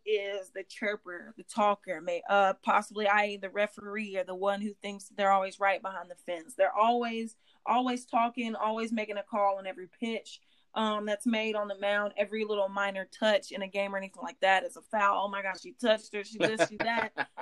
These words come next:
Speaker 1: Um, she's always screaming, "Oh, that, that player's traveling, oh, she did this, she did that, da, da, da, da, da."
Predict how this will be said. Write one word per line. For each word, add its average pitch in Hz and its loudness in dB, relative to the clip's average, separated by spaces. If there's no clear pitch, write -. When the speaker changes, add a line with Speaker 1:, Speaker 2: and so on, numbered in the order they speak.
Speaker 1:
Um, 240 0
she's 254 -6
always 240 0
screaming, 254 0
"Oh, 320 8
that, 339 -2
that 320 -2
player's 359 -10
traveling, 349 -2
oh, 339 -6
she 349 -14
did 339 -10
this, 339 -10
she 339 -14
did 330 -16
that, 339 2
da, 330 -14
da, 330 -14
da, 320 -12
da, - -
da." - -